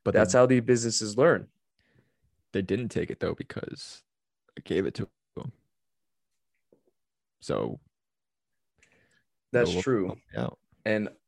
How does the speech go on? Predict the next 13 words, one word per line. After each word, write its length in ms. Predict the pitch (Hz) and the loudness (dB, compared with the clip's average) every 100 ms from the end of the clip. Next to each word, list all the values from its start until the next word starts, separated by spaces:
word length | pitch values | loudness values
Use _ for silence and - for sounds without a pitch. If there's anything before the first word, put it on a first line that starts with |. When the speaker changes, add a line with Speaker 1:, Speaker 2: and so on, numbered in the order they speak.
| _ | _
Speaker 2:
what 240 | 104 117 143 | 0 2 2
if 100 | 143 | 2
they 140 | 131 | 0
put 280 | - 135 123 | 2 2 2
in 160 | 107 | -2
the 100 | 110 | -4
terms 320 | 98 110 110 107 | -4 -6 -6 -6
of 80 | |
agreements, 500 | 95 92 117 107 92 | -8 -4 -4 -4 -6
like, 260 | 90 85 - _ _ - | -6 -6 -10 _ _ -8
"Hey, 240 | 110 95 | -4 -2
actually, 580 | 92 104 - 101 98 69 | -2 -4 -6 -8 -8 -8
like, 400 | - 58 67 - | -12 -14 -16 -20